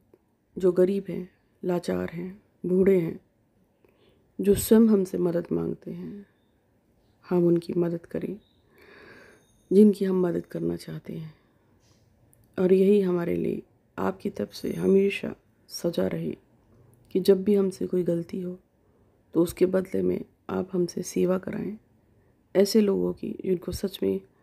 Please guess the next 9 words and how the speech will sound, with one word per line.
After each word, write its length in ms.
आवश्यकता 680
है। 260
कोई 400
चोर 480
हमारे 300
धन 220
को 120
लूट 360
ले, 260